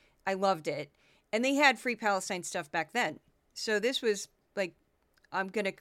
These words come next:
kind of reveal my age, about thirty years ago.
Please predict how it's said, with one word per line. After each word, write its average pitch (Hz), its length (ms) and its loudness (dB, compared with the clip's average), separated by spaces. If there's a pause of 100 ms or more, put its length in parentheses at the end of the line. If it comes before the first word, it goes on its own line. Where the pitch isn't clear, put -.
(120)
kind 381 240 -4
of 294 80 -2
reveal 208 260 0
my 180 120 0
age, 170 440 -2
about 196 280 0
thirty 233 300 -2
years 220 280 0
ago. 156 380 0